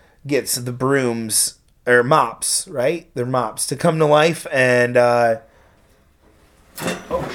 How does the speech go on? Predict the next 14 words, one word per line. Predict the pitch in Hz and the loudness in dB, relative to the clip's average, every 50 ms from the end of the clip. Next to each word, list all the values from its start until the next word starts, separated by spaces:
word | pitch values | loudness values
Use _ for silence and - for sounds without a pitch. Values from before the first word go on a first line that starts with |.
| - - - | -12 -12 -12
shit. | - 151 175 - - - - - - - - - - - - - - - - - - - - - - - - _ _ - - _ _ _ _ _ _ - - - - _ _ _ _ _ _ _ _ _ _ _ _ _ _ _ _ _ _ _ _ _ _ _ _ _ _ _ _ _ _ _ _ _ _ _ 127 | -10 -8 -8 -8 -8 -10 -12 -12 -6 -2 -2 -2 0 -2 -4 -10 -14 -16 -20 -20 -20 -20 -20 -20 -20 -20 -20 _ _ -20 -20 _ _ _ _ _ _ -20 -20 -20 -20 _ _ _ _ _ _ _ _ _ _ _ _ _ _ _ _ _ _ _ _ _ _ _ _ _ _ _ _ _ _ _ _ _ _ _ -4
I | 131 | -2
almost | 131 131 127 123 117 - 143 | 0 2 2 2 2 2 2
knocked | 147 139 127 - - - - | 2 2 0 -2 -4 0 2
<laughs> | - | 2
a | - - - - - - - - - 165 220 214 - - - - 170 156 | 2 2 -2 -6 -8 -8 -8 -6 -2 0 2 2 2 0 -4 -4 -4 -2
metal | 156 160 165 165 160 156 | 2 2 4 4 4 4
folding | 143 - - 151 156 160 156 147 143 135 | 2 0 -2 0 0 2 2 2 0 -2
chair. | 123 - 123 120 110 104 - - - - - - - | -4 -2 0 0 0 0 -2 -6 -14 -20 -20 -6 0
That | 143 151 175 170 | 2 4 4 4
would | 151 | 2
have | 143 131 | 2 4
been | 131 123 117 113 - - | 2 2 2 0 0 0
awesome. | 120 117 120 120 - - 131 123 127 131 127 | 2 2 2 0 -2 -2 -4 -4 -4 -6 -10